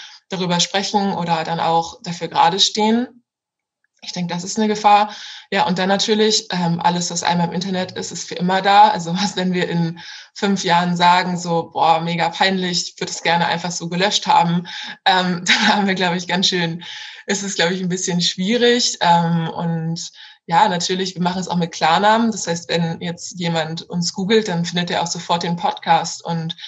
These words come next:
wir äußern dann natürlich auch, oder wir äußern unsere politische Meinung schon relativ, ähm, stark und deutlich. Und ich denke, wenn jetzt jemand da persönlich ein Problem mit hätte, ähm, ja, wäre das auch ein bisschen seltsam vielleicht, wenn ich jetzt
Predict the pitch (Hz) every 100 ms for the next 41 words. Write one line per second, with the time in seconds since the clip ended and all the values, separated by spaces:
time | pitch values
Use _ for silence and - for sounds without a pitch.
0 | - - - 175 - 175 196 180 180 175
1 | 180 170 - 165 170 - 170 170 165 151
2 | - - 180 165 170 175 175 180 185 160
3 | 175 208 185 170 165 170 175 175 - 175
4 | 175 - _ _ - - _ 180 175 165
5 | 156 - - - 180 202 214 175 147 185
6 | 226 247 247 - 170 165 165 - - -
7 | 165 170 165 165 170 165 160 160 160 160
8 | - 170 165 165 175 170 170 165 160 185
9 | 190 190 202 196 190 - - - - -
10 | - 175 170 165 160 156 - - 170 180
11 | 175 - - - - 170 - - 220 202
12 | 202 196 185 190 190 180 165 160 - 170
13 | 175 175 -